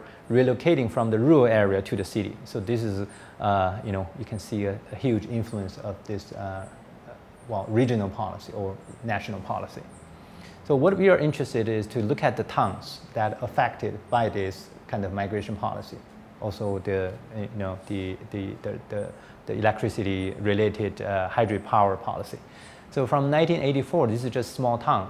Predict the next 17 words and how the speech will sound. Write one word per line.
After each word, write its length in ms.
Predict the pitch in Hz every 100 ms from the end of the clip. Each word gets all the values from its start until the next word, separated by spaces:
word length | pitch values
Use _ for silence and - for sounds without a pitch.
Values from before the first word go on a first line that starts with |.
| 104
This 180 | 131 127
is 100 | 113
the 300 | 113 104 101 - -
Yang-, 280 | 113 110 113 113 117
this 200 | 139 135
is 60 |
the 80 | 113
Yangtze 260 | 110 117 120
River. 300 | 113 147 156 -
This 140 | 107
is 40 | -
the 100 | 110
largest 400 | 104 113 117 101
river 440 | 110 107 110 110
in, 300 | 110 107 107 107
in 160 | 110 104
China. 420 | 117 113 123